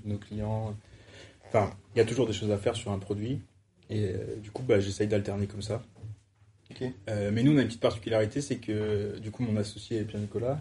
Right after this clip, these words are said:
Speaker 1: qui est
Speaker 2: Mhm.
Speaker 1: directeur technique de la boîte, prend aussi des sujets business. On se split, en fait,
Speaker 2: Ok,
Speaker 1: les,
Speaker 2: chacun
Speaker 1: les
Speaker 2: touche un
Speaker 1: rendez-vous.
Speaker 2: peu à tout.
Speaker 1: Ouais,
Speaker 2: Et donc,
Speaker 1: avec
Speaker 2: il y a
Speaker 1: quand
Speaker 2: pas
Speaker 1: même
Speaker 2: qu'un qui
Speaker 1: chacun,
Speaker 2: gère, euh, ouais.
Speaker 1: en gros, on va tous les deux faire
Speaker 2: Une
Speaker 1: les deux,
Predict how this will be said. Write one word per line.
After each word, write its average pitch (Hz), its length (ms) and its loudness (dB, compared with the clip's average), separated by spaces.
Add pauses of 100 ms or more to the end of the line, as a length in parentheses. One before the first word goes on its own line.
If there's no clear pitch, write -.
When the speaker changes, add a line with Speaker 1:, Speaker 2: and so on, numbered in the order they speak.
(140)
Speaker 1:
qui - 80 -4
est 107 40 0
Speaker 2:
Mhm. 104 60 -2
Speaker 1:
directeur 107 380 0
technique - 360 -10
de 110 60 -6
la 113 80 -4
boîte, 113 240 -4 (680)
prend 151 320 10
aussi 156 460 4 (120)
des 117 140 0
sujets 113 300 -2
business. 113 360 -6 (300)
On 104 200 2
se 104 320 -2
split, - 380 -8
en 107 80 -4
fait, - 180 -2
Speaker 2:
Ok, - 140 -2
Speaker 1:
les, 127 100 2
Speaker 2:
chacun 120 260 6
Speaker 1:
les - 40 2
Speaker 2:
touche 107 140 4
un - 20 6
Speaker 1:
rendez-vous. 123 140 6
Speaker 2:
peu 127 60 12
à 123 40 6
tout. 160 300 2 (800)
Speaker 1:
Ouais, 127 100 10
Speaker 2:
Et 120 60 10
donc, 107 80 6
Speaker 1:
avec 120 140 8
Speaker 2:
il - 40 6
y - 20 12
a 135 40 12
Speaker 1:
quand 135 80 12
Speaker 2:
pas 143 80 12
Speaker 1:
même 143 80 8
Speaker 2:
qu'un - 100 12
qui 160 80 6
Speaker 1:
chacun, 156 160 10
Speaker 2:
gère, 143 140 12
euh, 127 240 12
ouais. 139 60 10
Speaker 1:
en 135 80 8
gros, 151 260 10
on 127 80 8
va 123 100 8
tous - 240 -6
les 147 80 6
deux 147 140 2
faire 135 180 4
Speaker 2:
Une 113 60 2
Speaker 1:
les 101 80 4
deux, 104 60 0